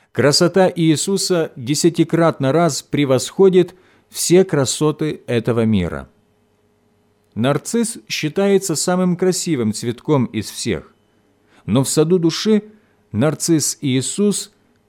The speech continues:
намного прекраснее любого нарцисса, который только можно отыскать в садах земных.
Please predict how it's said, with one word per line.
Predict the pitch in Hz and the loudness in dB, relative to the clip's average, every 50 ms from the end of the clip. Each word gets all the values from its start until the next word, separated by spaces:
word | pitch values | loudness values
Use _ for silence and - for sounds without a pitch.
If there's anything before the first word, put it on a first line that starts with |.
| _ _ - | _ _ -4
намного | 92 98 120 143 151 151 165 190 208 190 202 196 | 0 2 2 4 4 4 4 4 4 4 4 2
прекраснее | - 185 185 180 - 165 151 127 - - - 107 95 90 80 71 - _ _ _ _ _ | 2 0 0 0 0 0 0 0 0 -2 -2 -2 -2 -4 -4 -6 -10 _ _ _ _ _
любого | 107 107 117 139 127 123 143 127 117 113 | 0 2 2 4 4 4 4 4 4 4
нарцисса, | 110 104 101 - - - 190 190 - - 175 170 170 - _ _ _ _ _ _ _ _ _ _ | 2 2 0 -2 0 0 2 2 2 0 -2 -4 -6 -8 _ _ _ _ _ _ _ _ _ _
который | - 117 117 - 190 202 190 180 | 0 0 2 4 6 6 6 4
только | - 180 165 151 - 131 | 4 2 0 2 2 0
можно | 123 131 156 180 190 165 151 165 165 156 - - _ _ | 0 0 0 0 -2 -2 -2 -4 -4 -4 -6 -10 _ _
отыскать | - 139 147 - 131 120 - - - - 156 156 147 | -2 -2 -2 0 -2 -2 -2 -2 -2 0 0 0 -2
в | - | -2
садах | - - 101 101 104 123 127 117 | -2 -2 -2 0 0 -2 -2 -2
земных. | 104 110 113 113 98 85 73 - - - | -2 -2 -2 -2 -2 -2 -6 -8 -14 -20